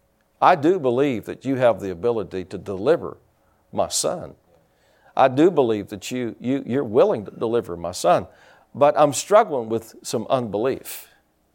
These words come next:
In other words, my faith is tainted a little bit. And I need some help. Well, aren't you glad Jesus didn't say, "Well, just grow up"?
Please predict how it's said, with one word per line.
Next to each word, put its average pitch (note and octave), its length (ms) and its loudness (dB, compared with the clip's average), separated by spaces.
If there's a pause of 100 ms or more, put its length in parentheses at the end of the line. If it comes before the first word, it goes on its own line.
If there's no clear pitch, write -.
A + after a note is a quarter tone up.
(160)
In - 380 -8
other D3 80 6
words, C3 180 4 (300)
my D3 160 4
faith G#3 480 2
is B2+ 180 -6
tainted F3+ 500 2
a A2 60 0
little G#2+ 240 2
bit. - 400 -4 (1500)
And D#3+ 160 6
I D3+ 120 8
need F3+ 240 4
some C3 220 0
help. D3+ 500 2 (840)
Well, E3+ 140 4
aren't C4 220 4
you F3 60 -6
glad F3 280 6
Jesus D3+ 260 -2
didn't C#3 300 -2
say, C3+ 240 4
"Well, C#3+ 220 6
just A#2+ 240 -6
grow B2+ 260 2
up"? B2 320 2